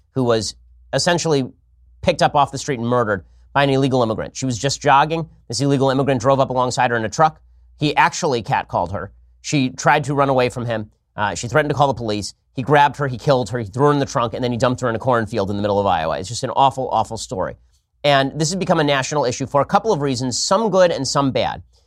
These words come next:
And I want to discuss whether it's moral to make this a national issue, because when there's a school shooting, there are some of us on the right who say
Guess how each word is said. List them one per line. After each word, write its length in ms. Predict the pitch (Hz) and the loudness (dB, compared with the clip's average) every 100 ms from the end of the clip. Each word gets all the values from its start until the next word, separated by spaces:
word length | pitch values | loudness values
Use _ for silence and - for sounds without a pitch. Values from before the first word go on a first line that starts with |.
| _ - | _ -2
And 140 | 147 | 2
I 80 | 170 | 4
want 140 | 240 | 4
to 20 | 240 | 2
discuss 340 | - 175 - | -2 -2 -2
whether 380 | 135 165 156 151 | 0 2 4 2
it's 160 | 147 139 | -2 -2
moral 500 | 147 165 160 110 110 | 4 6 6 2 -2
to 280 | - 123 120 | -4 -6 -2
make 220 | 135 139 | -2 -2
this 140 | 127 135 | -4 -6
a 60 | |
national 420 | 117 107 - 104 | -6 -8 -8 -6
issue, 240 | 98 87 60 | -6 -8 -12
because 380 | 107 139 123 - _ _ _ - | -2 0 0 -4 _ _ _ 2
when 120 | 160 | 4
there's 160 | 165 | 4
a 60 | 143 | 2
school 280 | - 240 196 | 0 2 2
shooting, 460 | - 190 123 147 - | 2 2 2 -2 -6
there 100 | 139 | -4
are 20 | 143 | 0
some 160 | 170 | 0
of 80 | 165 | 0
us 100 | 160 | 0
on 100 | 151 | 2
the 100 | 127 | 2
right 220 | 104 113 _ _ _ | 2 0 _ _ _
who 100 | 151 | -6
say 340 | 139 143 123 | 0 2 2